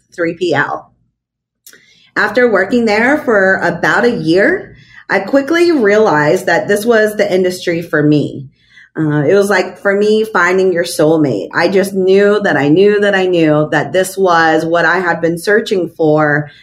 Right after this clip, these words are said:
my whole career life. Um, being born and raised, though, from Jacksonville, Florida, I just decided after working there for about a year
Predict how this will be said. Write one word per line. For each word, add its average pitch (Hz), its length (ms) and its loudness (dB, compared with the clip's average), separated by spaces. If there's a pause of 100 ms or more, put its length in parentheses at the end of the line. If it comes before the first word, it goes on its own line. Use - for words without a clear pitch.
(140)
my 170 200 -2
whole 175 760 4
career 175 460 2
life. 160 580 -2 (500)
Um, 165 240 -2
being 202 380 2
born 196 320 2
and 185 160 0
raised, 185 460 2
though, 214 260 2
from 185 260 -4
Jacksonville, 180 640 0
Florida, 208 720 2
I 190 160 2
just 226 260 -4
decided 208 600 0
after 175 400 -2
working 226 420 0
there 175 200 0
for 180 160 -2
about 165 300 0
a 170 60 -4
year 170 640 -2